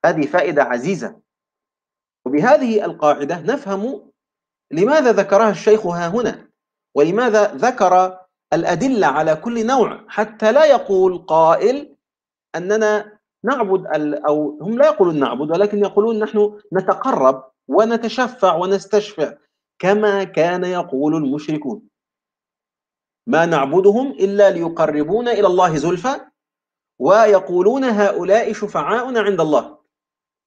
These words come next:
الآيتان هنا، ويقولون: "هؤلاء شفعاؤنا عند الله، وما نعبدهم إلا ليقربونا إلى الله زلفى"، كما قرأنا في عبارة الشيخ في الدرس الماضي.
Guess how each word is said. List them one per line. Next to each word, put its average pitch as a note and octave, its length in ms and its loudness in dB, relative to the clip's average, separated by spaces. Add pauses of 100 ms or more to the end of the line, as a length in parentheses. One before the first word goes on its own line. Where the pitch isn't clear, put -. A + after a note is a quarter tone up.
الآيتان D#3+ 480 -2
هنا، G#2 220 -14 (1800)
ويقولون: D3 680 0
"هؤلاء E3+ 440 0
شفعاؤنا F3+ 560 -8
عند F3 180 -8
الله، G#3+ 520 0 (260)
وما F#3+ 320 2
نعبدهم F3+ 520 0
إلا F#3 320 -2
ليقربونا D3+ 760 -2
إلى C#3+ 160 0
الله C3+ 300 0
زلفى"، G#2 400 -8
كما F3 240 -2
قرأنا D3+ 420 0
في C#3 140 -4
عبارة C#3 420 2
الشيخ C#3+ 360 -6 (540)
في A#2 60 -10
الدرس A#2+ 340 -4
الماضي. F#2+ 340 -10